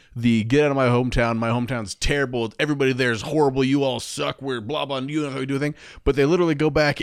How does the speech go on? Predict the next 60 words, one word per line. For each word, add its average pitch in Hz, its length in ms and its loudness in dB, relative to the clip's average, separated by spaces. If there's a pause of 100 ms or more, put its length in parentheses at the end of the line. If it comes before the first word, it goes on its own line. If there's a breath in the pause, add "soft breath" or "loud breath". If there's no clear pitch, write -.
and 120 260 0 (1080)
thank - 640 -4 (420)
people 135 220 2
from 123 100 -2
their 113 120 0
past, 117 420 -2
the - 60 -8
people 123 280 0
that 107 220 -2 (380 soft breath)
you 101 80 -4
know, 101 80 0
made 120 240 0
fun 127 260 0
of 117 80 2
him, 110 120 -2
the 104 60 -2
teachers 127 440 -2
that 117 80 -4
made 117 160 0
him 117 100 -2
do 120 240 2
extra 117 280 -2
work, 110 360 0
the 101 300 -2 (120)
people - 300 0
that 117 200 -4 (640)
helped 139 220 -4
him 120 140 -2
pawn 123 340 -2
off 117 180 -2
somebody 117 220 -4
to - 20 -4
get 113 100 -6
their 113 100 -2
first 120 260 -6
guitar 117 300 -2
player, 95 320 -2 (340 loud breath)
and 113 260 0
just, 131 200 -6
you 127 80 -2
know, 120 60 -6
go, 135 160 -4
go 185 140 -2
back 208 200 0
to 170 60 -10
their 151 100 2
roots 190 260 0
a - 40 0
little 113 80 0
bit. 120 120 2
And 139 100 -4
it's 131 120 -6
like, 147 140 -2
"No, 381 140 -2
no, 285 120 0
no, 113 100 -2
we 151 160 -2
didn't 170 320 -4
do 151 200 2
this. 143 360 0